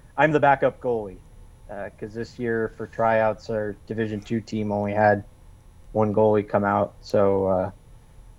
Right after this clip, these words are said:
I, I told our coach, I, I hadn't planned on coming back to coach or to play,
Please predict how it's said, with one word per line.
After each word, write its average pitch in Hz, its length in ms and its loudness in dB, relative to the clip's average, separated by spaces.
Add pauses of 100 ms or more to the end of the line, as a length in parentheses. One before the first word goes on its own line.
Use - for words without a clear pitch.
(520)
I, 92 220 -2 (240)
I 95 100 0
told 101 300 2
our 101 100 4
coach, 101 600 0
I, - 140 6
I 113 160 6
hadn't 123 280 6
planned 123 380 2
on 113 160 2
coming 113 320 -6
back 110 320 -2
to - 80 -18
coach 110 420 -8
or 110 160 -6
to 101 80 -6
play, 110 460 -2